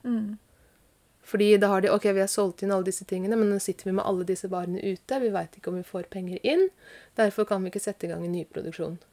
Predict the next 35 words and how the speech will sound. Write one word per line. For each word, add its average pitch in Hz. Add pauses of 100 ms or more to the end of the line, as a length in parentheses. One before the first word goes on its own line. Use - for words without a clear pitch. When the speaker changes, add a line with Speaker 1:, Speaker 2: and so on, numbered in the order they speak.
Speaker 1:
Mm. 208 (580)
Speaker 2:
Fordi 190
vi 190
vet 160
ikke 180
om 175
vi 175
kommer 170
til 175
å 175 (480)
ha 175
råd 165
til -
det. - (800)
Og 214
da 196
er 190
det 190
bedre 180
å 190 (320)
ikke -
gjøre 165
det 233 (580)
enn 180
å 185
satse -
på 180
at 170
alt 156
går 190
bra, 226 (180)
og 196
sitte -
med 175
et -